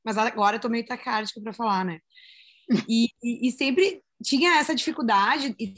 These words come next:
nunca, e que nem tu falou, eu nunca me achei, me, sempre me achei inteligente, né?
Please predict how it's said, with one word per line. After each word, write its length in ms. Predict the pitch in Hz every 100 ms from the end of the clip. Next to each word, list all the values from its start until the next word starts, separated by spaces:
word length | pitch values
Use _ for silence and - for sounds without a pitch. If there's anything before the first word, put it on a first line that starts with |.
| -
nunca, 240 | 269 320 -
e 180 | 247 214
que 80 |
nem 140 | 262 262
tu 60 |
falou, 140 | 294 262
eu 60 |
nunca 240 | 247 285 349
me 80 | 320
achei, 400 | 311 269 269 247
me, 100 | 254
sempre 160 | 285
me 60 | 302
achei 160 | 294
inteligente, 720 | 269 240 208 202 214 - - 220
né? 320 | 185 190